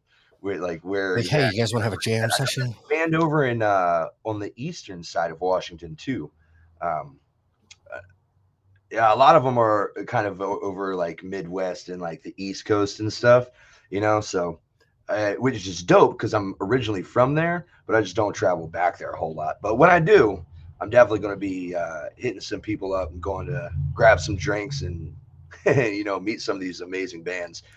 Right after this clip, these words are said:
Speaker 1: But, <clears throat> you know, the, the experience is phenomenal.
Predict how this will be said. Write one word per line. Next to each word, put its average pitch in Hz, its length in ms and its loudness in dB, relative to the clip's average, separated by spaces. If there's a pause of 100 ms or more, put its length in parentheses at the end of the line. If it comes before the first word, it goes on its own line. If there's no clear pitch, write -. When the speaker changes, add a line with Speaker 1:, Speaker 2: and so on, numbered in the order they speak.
(300)
Speaker 1:
But, - 280 2 (320)
<clears throat> 147 280 2
you 117 120 2
know, 110 280 6
the, 104 420 8 (460)
the 117 140 -2
experience 131 600 0
is 92 120 -8
phenomenal. 101 720 0